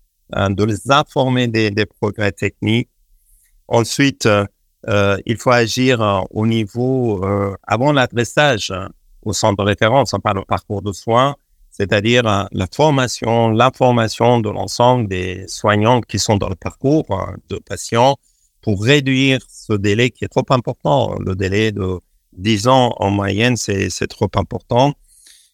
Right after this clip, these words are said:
Et, euh, une partie, je vous ai dit aussi, euh, de d'errance, hein, est liée aux, euh, les moyens qui ne sont plus adéquats aux progrès techniques. Donc, euh,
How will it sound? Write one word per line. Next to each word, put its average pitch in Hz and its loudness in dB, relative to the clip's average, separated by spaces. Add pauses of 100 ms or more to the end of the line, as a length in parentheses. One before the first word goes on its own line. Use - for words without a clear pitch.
(180)
Et, 120 2
euh, 52 -6
une 113 -2
partie, 120 0
je 104 -6
vous 95 -8
ai 87 -4
dit 107 0
aussi, 117 0 (480)
euh, 104 0
de 95 0
d'errance, 104 2
hein, 95 0 (100)
est 101 0
liée 110 0 (420)
aux, 120 0
euh, 92 0
les 101 0
moyens 104 2
qui 117 -8
ne 101 -4
sont 101 -6 (320)
plus 139 2
adéquats 107 0 (340)
aux 92 -6
progrès 110 0
techniques. 117 -2 (360)
Donc, 107 0
euh, 92 -2